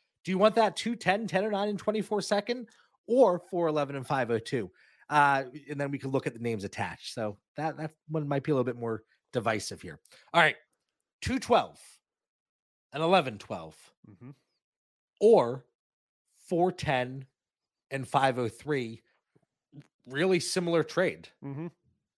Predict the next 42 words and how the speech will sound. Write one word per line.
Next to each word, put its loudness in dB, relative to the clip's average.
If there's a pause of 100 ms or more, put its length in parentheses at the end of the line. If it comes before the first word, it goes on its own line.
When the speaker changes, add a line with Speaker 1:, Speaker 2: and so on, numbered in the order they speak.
(140)
Speaker 2:
Yeah, 0
but 8
Speaker 1:
People -2
Speaker 2:
seeing 6
the 8
players 8
that 6
happen 4
on 2
this 0
one, 8 (540)
I 10
want 12
the 2
trade 6
back, 2 (100)
right? 2 (420)
But 0
Speaker 1:
I 0
Speaker 2:
I 4
Speaker 1:
want 0
the 6
Speaker 2:
could 0
Speaker 1:
trade 2
back 6
Speaker 2:
see 0
Speaker 1:
here 2
Speaker 2:
th-, 0
Speaker 1:
too. -4 (100)
Speaker 2:
I 0
could 0
see 0
the 2
trade 2
up -2
if -6
you're -4
getting -6
an -8
E -4
T -8
N -8